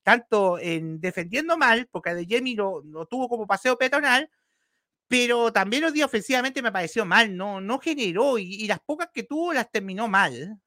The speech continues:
Para mí, eh, Cancelo. No, no, ahí las terminó mal. Eh, mira, pero bueno, eh, chicos, vamos a ir avanzando un poquito y vamos a poner la jugada del penal, ¿les parece?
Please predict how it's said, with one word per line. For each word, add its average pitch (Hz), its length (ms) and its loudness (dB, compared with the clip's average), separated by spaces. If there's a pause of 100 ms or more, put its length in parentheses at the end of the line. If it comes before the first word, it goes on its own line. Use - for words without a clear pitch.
(140)
Para 156 200 -4
mí, 196 520 -4
eh, 175 480 -6
Cancelo. 156 600 -2
No, 226 400 0
no, 214 180 -2
ahí 196 180 0
las 226 120 0
terminó 190 320 -2
mal. 214 240 6 (480)
Eh, 165 360 4
mira, 151 300 0 (340)
pero 233 160 8
bueno, 147 360 2
eh, 190 180 2
chicos, 226 260 0
vamos 180 160 0
a - 20 -4
ir 202 80 2
avanzando 196 360 2
un 226 40 -10
poquito 208 480 -2
y 196 100 -12
vamos 220 200 2
a - 20 0
poner 247 200 0
la 240 80 4
jugada 247 260 6
del 240 80 4
penal, 254 320 4
¿les 269 100 0
parece? 285 380 2